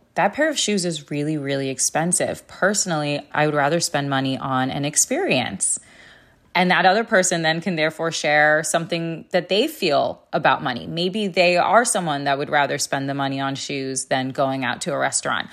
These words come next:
This is going to be a piece of information about finances and how you are viewing money and how you want to spend money.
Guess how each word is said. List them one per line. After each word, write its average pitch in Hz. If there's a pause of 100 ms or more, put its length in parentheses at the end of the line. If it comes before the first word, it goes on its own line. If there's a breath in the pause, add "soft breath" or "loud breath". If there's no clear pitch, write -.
(160)
This 226
is 320
going 262
to 240
be 208
a 196
piece 196
of 208
information 165
about 175
finances 160
and 160
how 165
you 190
are 170
viewing 147
money 175 (300 loud breath)
and 165
how 156
you 180
want 151
to 170
spend 240
money. 131